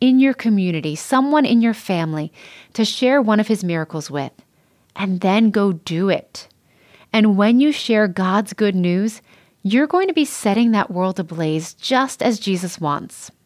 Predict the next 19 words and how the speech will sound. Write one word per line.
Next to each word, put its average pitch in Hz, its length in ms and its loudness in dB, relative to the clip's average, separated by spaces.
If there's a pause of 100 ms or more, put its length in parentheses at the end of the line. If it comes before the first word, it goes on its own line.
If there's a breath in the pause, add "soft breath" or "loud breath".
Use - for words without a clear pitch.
(1300 soft breath)
Well, 220 180 -6
it 226 160 0
has 269 180 -4
been 262 160 2
a 247 60 4
joy 185 420 0
to 185 220 -4
read 196 380 0
with 269 160 -2
you 277 260 2
and 214 160 0
to 214 120 -2
learn 202 420 2
about 202 240 0
the 190 100 -2
Eucharistic 175 600 -4
miracles 160 500 -4
with 160 360 -6
you. 143 300 -8